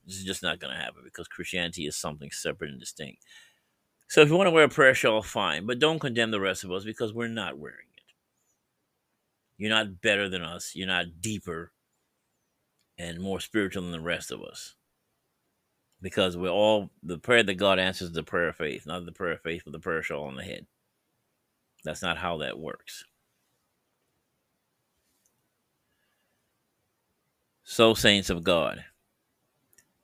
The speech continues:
what we've demonstrated from by looking at some of these creeds and some of these councils,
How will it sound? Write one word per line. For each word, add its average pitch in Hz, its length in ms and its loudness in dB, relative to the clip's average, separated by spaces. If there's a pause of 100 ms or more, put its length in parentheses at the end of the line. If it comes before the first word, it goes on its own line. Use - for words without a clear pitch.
(200)
what 82 160 -10
we've 90 220 -6
demonstrated 110 500 4
from 95 160 -2
by 87 120 4
looking 98 300 -2
at 78 100 -4
some 104 180 -6
of 90 160 -6
these 85 180 -8
creeds 78 760 -12 (140)
and 87 140 -18
some 90 220 -10
of 85 160 -10
these 82 380 -12 (1080)
councils, - 920 -8